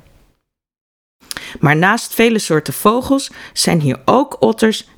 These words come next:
en ringslangen waargenomen. Bij deze vogelhut is er een kleine kans om een baardman te zien. De baardman is een opvallend oranjebruin gekleurde, meesachtige vogel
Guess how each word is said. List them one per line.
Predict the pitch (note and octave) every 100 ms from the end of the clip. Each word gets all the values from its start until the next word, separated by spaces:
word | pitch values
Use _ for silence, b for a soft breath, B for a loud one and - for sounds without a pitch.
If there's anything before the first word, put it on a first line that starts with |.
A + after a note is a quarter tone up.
| -
en | D4
ringslangen | D4+ C4+ D3 - D3 C3+
waargenomen. | C#3+ C#3 C3+ C#3 B2+ C3 C#3 C3 - _ _ _ _ _ _ _ _ _ _ _ _ _ _ _ _ _ _ - - B B B
Bij | - G3
deze | B3 D#4 D#4+ B3
vogelhut | - C#4 C4 D3+ D3 - - B B
is | C4+
er | D4
een | C4 G#3+
kleine | - D4 D#4+ D#4
kans | - G#3+ A3 - - _
om | -
een | C#4 A3+
baardman | E3+ D3+ D3 C3+ C3+
te | C3+
zien. | C#3+ C#3+ C3 - _ _ _ _ _ _ _ _ _ -
De | C#3+
baardman | C3 E3 F#3+ G3 G3+ G3 B B B
is | G3
een | G3 G3
opvallend | G3 G3 - C4+ D4 D4+ - _
oranjebruin | G3+ F#3+ A#3 C#4 C4+ G#3+ A3 G#3+ G#3
gekleurde, | G3 - F#3+ F#3+ F#3+ G#3 B B B
meesachtige | F#3 C4 E4 - G#3+ - G#3 F3+
vogel | - E3 D3+ D#3 F3+ A3